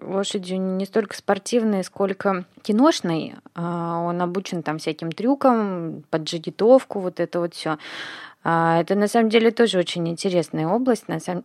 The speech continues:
м, для меня даже, наверное, более интересная, чем спорт, хотя я занималась, а, немного и конкуром, и выездкой. Но больше всего мне нравится именно вот, ну, какие-то там трюки, об-, об-, обучение лошади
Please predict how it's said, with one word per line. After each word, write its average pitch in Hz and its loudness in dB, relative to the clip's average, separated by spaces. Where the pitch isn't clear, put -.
м, 175 -6
для 170 2
меня 214 4
даже, 202 2
наверное, 190 2
более 175 4
интересная, 185 -2
чем 180 -4
спорт, - 0
хотя - -6
я 160 -2
занималась, 165 -4
а, 151 -8
немного 160 -6
и 160 -6
конкуром, 160 -6
и 156 -6
выездкой. 208 -2
Но 185 0
больше 226 4
всего 214 2
мне 208 0
нравится 180 0
именно 175 -4
вот, - -12
ну, 208 -6
какие-то - -12
там 151 -6
трюки, 214 -4
об-, 165 0
об-, 180 0
обучение 214 2
лошади 202 0